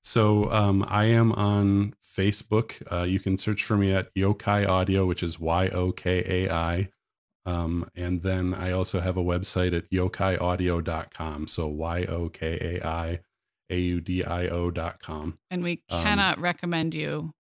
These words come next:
Speaker 2: highly
Speaker 1: well,
Speaker 2: enough.
Speaker 1: thank you so
Speaker 2: Seriously,
Speaker 1: much. It's,
Speaker 2: you
Speaker 1: it's such a pleasure to work with you guys, and this has been just the absolute most wonderful thing for me. So thank you so much.
Speaker 2: Of course. Thanks for coming on the show today.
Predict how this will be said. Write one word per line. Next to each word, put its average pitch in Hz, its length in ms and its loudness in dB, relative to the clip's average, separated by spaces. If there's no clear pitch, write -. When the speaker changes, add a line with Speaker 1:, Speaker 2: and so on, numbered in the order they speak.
Speaker 2:
highly 123 300 -4
Speaker 1:
well, - 80 -4
Speaker 2:
enough. - 140 -4
Speaker 1:
thank - 120 -4
you 117 80 -2
so - 180 -2
Speaker 2:
Seriously, 143 480 0
Speaker 1:
much. 120 120 4
It's, 170 100 -2
Speaker 2:
you 131 60 2
Speaker 1:
it's 123 120 0
such - 300 0
a 123 80 4
pleasure 110 380 2
to 98 100 2
work 92 240 0
with 95 180 -2
you 92 80 0
guys, 87 300 0
and 92 120 2
this 98 120 0
has 95 100 -6
been 90 220 -2
just 92 280 -6
the 87 140 0
absolute 82 480 -4
most 85 300 -6
wonderful 78 380 -6
thing 76 200 -10
for - 180 -12
me. 78 200 -8
So 85 180 -6
thank 107 260 -2
you 95 60 -2
so 87 180 -6
much. 78 320 -10
Speaker 2:
Of 175 120 -14
course. 254 220 -6
Thanks 190 220 -6
for 202 100 -10
coming 185 240 -6
on 170 80 -4
the 165 60 -4
show 208 200 -6
today. - 320 -10